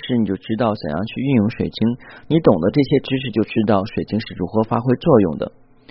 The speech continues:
因为我们不讲迷信，我们只讲科学，我们崇尚科学。我们的栏目宗旨就是要让大家更多的人去了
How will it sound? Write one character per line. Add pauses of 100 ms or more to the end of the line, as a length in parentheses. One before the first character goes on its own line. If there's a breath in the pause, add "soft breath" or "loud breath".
(260 loud breath)
因
为
我
们
不
讲
迷
信，
我
们
只
讲
科
学，
我
们
崇
尚
科
学。 (500 loud breath)
我
们
的
栏
目
宗
旨
就
是
要
让
大 (100)
家
更
多
的
人
去
了